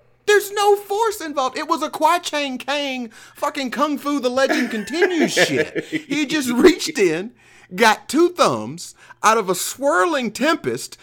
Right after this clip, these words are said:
Speaker 1: and just separated these two young ladies. That is Barry Billings, and that is the place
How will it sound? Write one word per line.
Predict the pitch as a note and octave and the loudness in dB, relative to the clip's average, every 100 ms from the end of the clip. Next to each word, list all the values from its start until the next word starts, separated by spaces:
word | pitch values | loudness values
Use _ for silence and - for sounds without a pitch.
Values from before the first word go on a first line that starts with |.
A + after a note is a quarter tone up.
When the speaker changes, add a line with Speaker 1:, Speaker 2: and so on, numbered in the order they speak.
| - - | -20 -6
Speaker 1:
and | G3+ F#3 | -4 0
just | F#3 F3+ - _ _ _ _ _ _ _ | 0 -2 -6 _ _ _ _ _ _ _
separated | - - C3+ C#3 C3 B2 A#2+ A#2 | -16 -4 -4 -2 -2 -2 -4 -10
these | A2+ G#2+ | -12 -14
two | - A2 | -14 -12
young | G2 G2 | -12 -12
ladies. | G#2+ F#2+ - - | -14 -14 -20 -20
That | A2 G#2+ F3+ C#4+ - _ _ _ | -18 -4 0 0 -2 _ _ _
is | C#3+ B2+ | -8 -4
Barry | C3+ B2 | -2 -2
Billings, | A#2 F#3+ D#3 A#2 A#2+ - | 0 2 2 -2 -8 -10
and | D3 C3+ A#2 | -8 -6 -2
that | D3+ E3+ | 0 0
is | D#3 C3+ | -2 -8
the | A#2+ | -10
place | B2+ G#2+ G2+ - | -6 -6 -8 -12